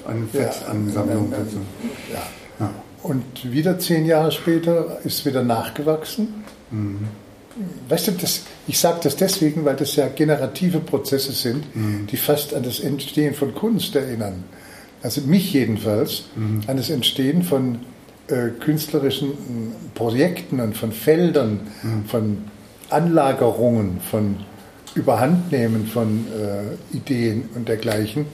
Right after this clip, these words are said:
Speaker 2: Ähm, die sind auch bedrohlich und verheißungsvoll zugleich. Es war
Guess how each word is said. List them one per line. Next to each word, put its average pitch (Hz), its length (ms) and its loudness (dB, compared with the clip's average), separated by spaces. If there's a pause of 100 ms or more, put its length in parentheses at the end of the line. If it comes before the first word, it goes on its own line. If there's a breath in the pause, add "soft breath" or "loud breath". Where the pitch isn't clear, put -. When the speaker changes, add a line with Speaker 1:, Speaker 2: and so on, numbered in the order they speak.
(920 loud breath)
Speaker 2:
Ähm, 120 360 2 (1900 loud breath)
die 151 160 -2
sind 175 280 2
auch - 200 4
bedrohlich 156 880 2
und 208 380 4 (640)
verheißungsvoll 156 800 2
zugleich. 160 680 0 (480 loud breath)
Es - 140 -2
war 139 240 0